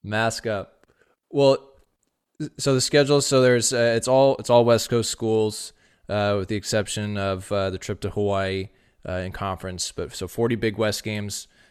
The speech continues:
then eleven games against West Coast Conference schools, Santa Clara, Pepperdine, and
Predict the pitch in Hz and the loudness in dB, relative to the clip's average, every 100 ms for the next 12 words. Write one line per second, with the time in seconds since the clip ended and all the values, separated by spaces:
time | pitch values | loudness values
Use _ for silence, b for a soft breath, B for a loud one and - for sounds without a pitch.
0 | - 101 95 - 104 107 104 107 104 98 | -12 -10 -8 -6 -4 -4 -4 -4 -4 -6
1 | 101 92 98 95 - 98 - 98 92 92 | -6 -4 -6 -6 -6 -8 -6 -8 -8 -10
2 | - 101 95 92 - _ - 104 101 - | -8 -4 -4 -6 -12 _ -12 -8 -8 -4
3 | 98 92 90 - 95 92 95 92 92 92 | -4 -4 -4 -8 -6 -6 -6 -6 -8 -12
4 | - _ _ _ _ _ 107 95 90 90 | -18 _ _ _ _ _ -10 -8 -8 -8
5 | 85 | -12